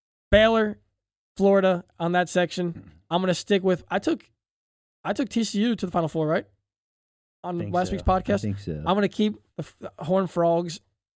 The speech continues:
Speaker 1: Who did you had? Kentucky? No.
Speaker 2: No.
Speaker 1: No, you had somebody that
Speaker 2: Texas.
Speaker 1: lost. Tex-
Speaker 2: I had Texas pulling an upset
Speaker 1: Yeah,
Speaker 2: over Michigan.
Speaker 1: over.
Speaker 2: And
Speaker 1: No,
Speaker 2: then
Speaker 1: no, no. Top left. Top left. Who'd you have out of the top left? Michigan was bottom left.
Speaker 2: No, I know, but, like, I had Texas 'cause Tech was in the bottom left.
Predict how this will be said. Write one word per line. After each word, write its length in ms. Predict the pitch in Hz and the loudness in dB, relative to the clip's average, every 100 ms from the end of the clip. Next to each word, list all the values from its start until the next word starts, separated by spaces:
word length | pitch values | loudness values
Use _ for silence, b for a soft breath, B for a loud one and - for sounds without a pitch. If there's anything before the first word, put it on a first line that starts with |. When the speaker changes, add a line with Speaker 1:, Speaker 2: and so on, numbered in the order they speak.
| _ _ _ _ _ _ - | _ _ _ _ _ _ -6
Speaker 1:
Who 120 | 165 | -2
did 120 | 208 | -2
you 140 | 160 226 | 0 0
had? 220 | 165 113 101 - | 0 -4 -18 -14
Kentucky? 440 | 147 135 208 240 - - | -8 -4 -4 -4 -10 -2
No. 300 | 175 127 - _ _ | -2 -2 -8 _ _
Speaker 2:
No. 340 | 92 85 87 139 | -16 -14 -14 -2
Speaker 1:
No, 220 | 170 185 | 4 4
you 180 | 190 214 | 4 4
had 220 | 196 160 | 4 0
somebody 200 | 185 180 | -2 -2
that 60 | 156 | 0
Speaker 2:
Texas. 100 | 156 | 0
Speaker 1:
lost. 260 | 170 143 | -2 -4
Tex- 400 | - 175 190 - | -2 0 0 -4
Speaker 2:
I 80 | 107 | -4
had 160 | 127 104 | -2 -2
Texas 300 | - 101 101 | -4 -4 -6
pulling 260 | 101 107 | 0 0
an 60 | 92 | 0
upset 280 | 98 101 98 | 0 2 4
Speaker 1:
Yeah, 200 | 170 175 | 4 4
Speaker 2:
over 40 | |
Michigan. 220 | 92 - 180 | 0 0 0
Speaker 1:
over. 160 | 180 | 0
Speaker 2:
And 180 | 170 95 - b b | -4 -8 -14 b b
Speaker 1:
No, 160 | 208 254 | 6 6
Speaker 2:
then 80 | 240 | 6
Speaker 1:
no, 80 | 233 | 4
no. 120 | 220 | 2
Top 240 | 190 208 | 2 2
left. 240 | 208 165 - | 2 0 0
Top 180 | 180 | -2
left. 180 | 180 156 | 0 0
Who'd 160 | 175 175 | -2 -2
you 60 | 165 | 0
have 160 | 160 | 0
out 120 | 160 | 0
of 80 | 151 | -2
the 40 | 143 | -4
top 160 | 151 | -6
left? 360 | 143 135 - - _ _ _ _ _ _ _ | -6 -10 -14 -20 _ _ _ _ _ _ _
Michigan 440 | 160 180 202 190 175 | -4 -4 -2 -2 -2
was 140 | 156 | -2
bottom 280 | 151 156 139 | -2 -2 -2
left. 180 | 131 120 | -6 -6
Speaker 2:
No, 180 | 117 | -4
I 80 | 104 | -2
know, 200 | 110 107 | -2 -2
but, 140 | 95 98 | -2 -4
like, 180 | 104 | -4
I 80 | 107 | -2
had 200 | 117 101 | -4 -4
Texas 380 | 101 117 - 87 | -4 -6 -6 -10
'cause 160 | - - | -10 -6
Tech 220 | 131 110 | -4 -4
was 100 | 98 | -2
in 100 | 101 | 0
the 60 | 85 | 0
bottom 400 | 78 80 82 80 | -4 -14 -14 -14
left. 360 | 78 87 _ | -16 -20 _